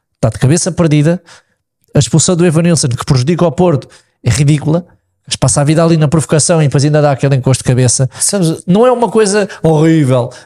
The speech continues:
Speaker 1: mas era o que falávamos aqui. A tentativa de agressão é uma má conduta, tem que ser expulso, nada a dizer.
Speaker 2: Sim.
Speaker 1: Portanto, não
Speaker 2: E
Speaker 1: consigo perceber o
Speaker 2: o Evanilson agora faz igual, dá,
Speaker 1: Eles não
Speaker 2: dá
Speaker 1: podem,
Speaker 2: coisa, tem,
Speaker 1: eles não
Speaker 2: tem que
Speaker 1: podem
Speaker 2: ser.
Speaker 1: fazer tudo.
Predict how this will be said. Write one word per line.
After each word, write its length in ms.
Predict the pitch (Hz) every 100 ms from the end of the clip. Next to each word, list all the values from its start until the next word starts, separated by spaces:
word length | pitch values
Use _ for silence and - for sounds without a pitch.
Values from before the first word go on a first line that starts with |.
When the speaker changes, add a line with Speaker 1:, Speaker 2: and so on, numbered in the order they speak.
| -
Speaker 1:
mas 160 | 240
era 100 | 220
o 40 | 196
que 40 |
falávamos 460 | 196 180 160 156 151
aqui. 260 | 139 123
A 60 | 165
tentativa 440 | 196 190 185 175
de 60 | 170
agressão 460 | 160 143 - 123 151
é 60 |
uma 160 | 180 180
má 160 | 175 160
conduta, 360 | 156 135 151
tem 160 | 165 190
que 60 |
ser 80 | 156 160
expulso, 440 | - 127 131 -
nada 220 | 269 226
a 40 | 208
dizer. 380 | 160 123 120 147 -
Speaker 2:
Sim. 200 | - 151 -
Speaker 1:
Portanto, 380 | 277 285 285 294
não 60 |
Speaker 2:
E 20 | 285
Speaker 1:
consigo 280 | - 277 -
perceber 320 | - 262 285
o 220 | 269 151
Speaker 2:
o 80 | 123
Evanilson 480 | 120 131 147 165 117
agora 240 | 131 151
faz 220 | 156 147
igual, 340 | 123 131 170 113
dá, 120 | 107
Speaker 1:
Eles 100 | 269
não 80 | 330
Speaker 2:
dá 80 |
Speaker 1:
podem, 220 | - 494 -
Speaker 2:
coisa, 140 | 196
tem, 100 | 226
Speaker 1:
eles 40 | 269
não 100 | 277
Speaker 2:
tem 20 | 320
que 40 |
Speaker 1:
podem 160 | 571 320
Speaker 2:
ser. 60 |
Speaker 1:
fazer 200 | 220 240
tudo. 480 | 175 302 285 113 110